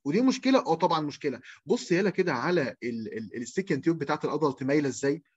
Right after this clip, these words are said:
وبص على بتاعه الانفانت او التشايلد، لا يا دكتور straight شويه. جميله قوي الرسمه اللي قدامك دي. طب حلو يا دكتور، عايزك بقى تركز معايا في معلومه clinical دلوقتي،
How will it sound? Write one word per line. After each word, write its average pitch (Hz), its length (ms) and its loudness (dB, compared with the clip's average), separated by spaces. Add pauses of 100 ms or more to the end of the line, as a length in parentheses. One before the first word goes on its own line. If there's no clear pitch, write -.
(100)
وبص 156 280 0
على 127 120 2
بتاعه 160 240 -2
الانفانت 143 440 -2
او 123 140 -2
التشايلد، 151 580 -2
لا 151 240 0
يا 143 60 -2
دكتور 135 300 -2
straight 160 320 0
شويه. 135 340 0 (320)
جميله 160 280 2
قوي 247 300 6
الرسمه 185 300 0
اللي 151 100 2
قدامك 139 320 -2
دي. 110 200 -14 (360)
طب 127 140 -4
حلو 160 260 2
يا 139 40 6
دكتور، 123 380 -4 (580)
عايزك 180 300 0
بقى 185 200 0
تركز 151 320 -4
معايا 139 140 0
في 170 120 -8
معلومه 135 320 -2
clinical 156 420 -2
دلوقتي، 190 440 -2